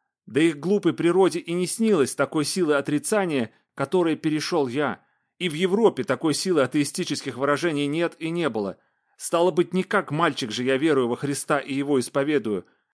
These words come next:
а через большое горнило сомнений моя осанна прошла, как говорит у меня же чёрт.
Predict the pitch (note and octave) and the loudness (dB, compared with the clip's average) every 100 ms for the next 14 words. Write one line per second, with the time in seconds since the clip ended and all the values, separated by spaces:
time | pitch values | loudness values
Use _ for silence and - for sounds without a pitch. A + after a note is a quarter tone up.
0 | _ B2+ E3+ D#3 C#3 D3+ D3+ G3+ D#3+ C#3+ | _ -2 0 -2 -2 -2 2 2 2 0
1 | D3 F3 E3+ C#3 - C#3 D3+ F3+ C#3+ A2+ | 0 0 2 2 0 -2 -2 -2 0 0
2 | A2+ A#2 B2+ B2 - D3 B2 - A2+ - | -2 -2 -4 -2 0 0 -2 -4 -6 -2
3 | C#3 A2+ - _ _ - A#2+ A2+ C3 C#3+ | -2 -2 -8 _ _ -10 -8 -2 2 2
4 | A#2+ A#2+ B2+ A#2+ A#2+ - C#3+ G2+ - | 2 0 0 -2 -4 -4 -2 -4 -8